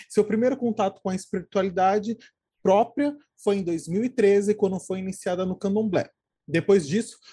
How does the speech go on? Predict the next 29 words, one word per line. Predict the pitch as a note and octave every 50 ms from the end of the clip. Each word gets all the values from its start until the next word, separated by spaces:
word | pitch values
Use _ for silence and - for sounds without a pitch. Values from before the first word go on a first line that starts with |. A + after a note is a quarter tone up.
| _ _ -
foram | - F#3+ F#3 F#3+ F#3+
inúmeros | F#3 F#3 F3+ G3 G#3+ G#3+ G#3+ F#3 E3+ - -
cursos | _ - F#3 D#3+ C#3 - - C3
de | - D3+
tarô, | C#3 - C#3 C3+ C#3+ E3+ F#3+ G3+ G3 G3
astrologia | E3 C#3+ - - - C#3+ C#3+ C#3 C#3 C3 B2 - E3 G3 G#3 G3+ G#3 -
e | - F#3
formação | - - G#3+ G#3+ G#3 G3+ F#3+ - - G#3+ G#3+
completa | G#3+ G#3+ A3 G#3+ G#3 - - F#3+ F3+ F#3+ G3+ - G#3
em |
numerologia | G3 G3 G#3 G3+ G#3 G3+ G3+ G3+ G3+ G3 F3 C#3+ - D#3 D#3+ F3+ G3 G3+ _ - - - _ _
que | - G3+
possibilitaram | - _ _ - A#3+ C#4 C#4+ - - A#3+ A3 A3+ G#3 A3 G#3+ _ - F3+ F3 F3 F#3 F#3 F#3+
adquirir | F#3+ E3+ D#3 - _ - - E3+ F3 F#3+ G#3 G#3
conhecimento | - A3 G#3 G#3 G#3 G3+ - - G3 G3 G3+ G3 -
teórico, | - - G3 E3+ D3 D#3 F3+ G3+ - - - _ _ - - - - -
mas | E3 F3+ F#3+ F3 F3+
a | F3+
prática | - - A3+ A#3 B3+ B3+ - - D4 B3
mesmo | A3+ G#3 G3 G3 G3+ G3 G#3 G#3 G#3+ G#3+ F3+
veio | C#3+ C#3 F#3 F#3+ F#3 G3 F#3+
com | - - G#3+
a | G#3+ A3
vida, | F#3+ D#3 E3 E3 E3 D3+ E3+ F3 F3 - _ _ _ -
como | - F3+ E3 E3 E3 D#3
diz | C#3+ D#3+ D3 D#3
a | E3
própria | - - D3 C3 B2 - F3+ D#3+
Isa. | - F#2 F#2 - - -